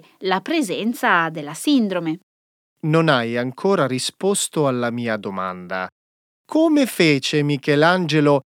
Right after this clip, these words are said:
Speaker 2: a scolpire per così tanto tempo se soffriva di artrite?
Speaker 1: Gli esperti sostengono che l'artista riuscì a mantenere l'uso delle mani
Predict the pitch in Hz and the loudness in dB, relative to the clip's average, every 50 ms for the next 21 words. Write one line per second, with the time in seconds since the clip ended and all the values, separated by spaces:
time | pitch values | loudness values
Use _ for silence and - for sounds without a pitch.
0 | _ _ _ _ 190 180 170 - - - - 180 170 170 160 - - 180 160 139 | _ _ _ _ 0 0 2 0 -4 -2 0 0 0 0 -2 -4 -4 -4 -2 -2
1 | 127 117 113 110 - 131 123 123 - _ - 139 135 123 - 143 147 143 - _ | -2 -4 -6 -8 -8 -8 -10 -10 -12 _ -4 -4 -2 -2 -2 -4 -4 -6 -6 _
2 | _ - 190 190 190 170 147 - - 123 - _ - 185 196 214 226 - _ 240 | _ 0 2 2 2 0 -2 -6 -10 -10 -6 _ 0 0 0 0 -2 -4 _ -2
3 | 226 214 - _ _ - - - 202 185 - - 196 170 - - - 175 180 165 | -2 -2 -4 _ _ -2 2 2 2 2 2 0 -2 -2 -2 -2 0 0 2 4
4 | 156 147 131 127 127 127 117 - - _ - - 110 107 95 - - 95 95 92 | 2 2 2 0 -2 -2 -4 -6 -10 _ -14 -10 -10 -10 -10 -10 -10 -10 -10 -10
5 | - _ _ _ _ _ _ _ _ _ _ _ _ - 214 220 240 294 285 - | -10 _ _ _ _ _ _ _ _ _ _ _ _ -4 0 0 0 0 0 -4
6 | - - 220 214 254 302 - _ - 440 403 - 196 180 170 - - - 208 220 | -6 -4 -2 -2 -2 -4 -4 _ -2 -2 -2 -2 -8 -10 -10 -12 -8 -6 -2 -2
7 | 233 233 226 214 202 190 180 175 - _ _ _ _ _ _ _ _ - 185 180 | -2 -2 -2 -2 -2 -4 -4 -6 -8 _ _ _ _ _ _ _ _ -8 -6 -4
8 | 180 170 165 180 151 - _ - 165 165 170 170 165 - - _ - 240 294 - | -2 -2 -4 -4 -6 -14 _ -16 -14 -14 -12 -12 -14 -14 -14 _ -10 -10 -10 -10
9 | _ _ _ _ _ - - 381 403 381 - - - - 262 247 233 214 208 208 | _ _ _ _ _ -4 0 0 0 0 -2 -8 -8 -4 -2 -2 0 0 0 0
10 | 208 202 208 214 214 214 202 208 208 214 214 208 208 196 190 185 185 - _ _ | 0 0 -2 -4 -4 -4 -4 -4 -2 -2 -2 -2 -2 -2 -2 -4 -4 -8 _ _
11 | _ - 180 180 185 208 240 262 262 214 170 180 175 160 170 170 202 262 320 311 | _ -12 -10 -6 -4 -2 0 0 0 0 -2 -4 -4 -4 -4 -2 0 2 2 2
12 | 233 165 156 160 180 214 262 269 | 0 -2 -4 -6 -4 -4 -4 -6